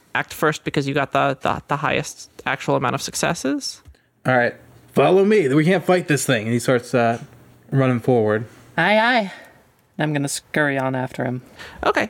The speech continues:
Speaker 1: So, uh, you both bail out of there,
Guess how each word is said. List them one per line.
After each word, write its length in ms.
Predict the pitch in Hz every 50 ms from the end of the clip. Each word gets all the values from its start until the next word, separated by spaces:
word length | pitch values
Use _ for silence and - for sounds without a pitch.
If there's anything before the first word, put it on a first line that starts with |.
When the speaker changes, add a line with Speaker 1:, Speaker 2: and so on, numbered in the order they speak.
| - -
Speaker 1:
So, 240 | - - 220 214 208 -
uh, 160 | 196 196 180
you 200 | - 196 254 381
both 500 | 339 277 254 247 247 - - 165 - -
bail 260 | 190 190 208 220 220 214
out 160 | 196 190 180
of 140 | 165 156 156
there, 300 | 160 156 135 117 -